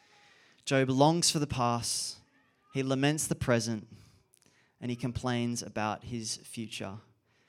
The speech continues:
It's emotional, it's dramatic, it's maybe even extreme. Like, Job does not mince his words. He says he feels like dust and ashes.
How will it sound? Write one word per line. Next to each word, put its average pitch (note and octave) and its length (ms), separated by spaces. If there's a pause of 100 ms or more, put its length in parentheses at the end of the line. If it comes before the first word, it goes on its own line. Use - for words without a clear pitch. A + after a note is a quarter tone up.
(160)
It's - 160
emotional, E3 800 (140)
it's D3+ 200
dramatic, D#3 800 (320)
it's E3+ 200
maybe G#3+ 280
even G3 280
extreme. E3+ 580
Like, D3+ 240
Job G3 340
does D#3 160
not E3 260
mince F3 320
his D#3 240
words. C#3+ 680 (460)
He E3+ 120
says F#3 460
he F#3 120
feels E3 460
like C#3+ 280 (300)
dust - 720 (800)
and C3 180
ashes. B2 640